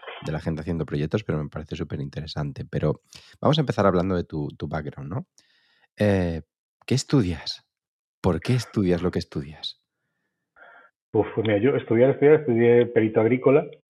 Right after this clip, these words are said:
Speaker 2: eh, nunca llegué a ejercer, pues porque, bueno, es esa cosa de que antes, eh, era un fracaso, cuando algo que tenemos muy normalizado, ¿no? Que es empezar una carrera y dejarlo antes sin, eh, era un fracaso.
Speaker 1: <laughs>
Speaker 2: Había que acabar por narices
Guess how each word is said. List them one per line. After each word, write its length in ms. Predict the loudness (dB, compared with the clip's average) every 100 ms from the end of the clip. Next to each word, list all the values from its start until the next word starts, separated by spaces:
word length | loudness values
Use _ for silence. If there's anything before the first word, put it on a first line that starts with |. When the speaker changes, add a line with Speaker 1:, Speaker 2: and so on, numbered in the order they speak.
| -6
Speaker 2:
eh, 400 | -2 0 0 0
nunca 280 | -2 0 2
llegué 300 | 2 2 2
a 100 | 2
ejercer, 480 | 0 -4 -2 -2 -2 -12 _ _ _ _ _ _ _
pues 160 | -6 -4
porque, 200 | -4 0
bueno, 260 | 0 0 -2
es 60 | -2 -2
esa 160 | 0 -2
cosa 280 | -2 0 0
de 140 | 0
que 420 | 0 0 2 0 2
antes, 420 | 0 0 -2 0
eh, 240 | 0 0
era 140 | 2 0
un 120 | -2
fracaso, 640 | -2 -2 0 0 0 -2
cuando 320 | 0 0 0 2
algo 160 | 4
que 60 | 4
tenemos 180 | 4 2
muy 100 | 2
normalizado, 560 | 2 2 2 4 4
¿no? 100 | 4
Que 80 | 0
es 60 | -2
empezar 240 | 0 2
una 140 | 2 2
carrera 320 | 2 2 2
y 60 | 0
dejarlo 480 | 2 0 2 -2
antes 200 | -2 -6
sin, 140 | -8 -8
eh, 480 | -8 -6 -4 -2 0 0
era 120 | -4
un 120 | -4
fracaso. 460 | -6 -6 -8 -8 -8
Speaker 1:
<laughs> 840 | -2 0 0 -2 -8 -4 -4 2
Speaker 2:
Había 140 | 4 6
que 60 |
acabar 320 | 4 6 6 8
por 140 | 6
narices 480 | 8 6 4 -2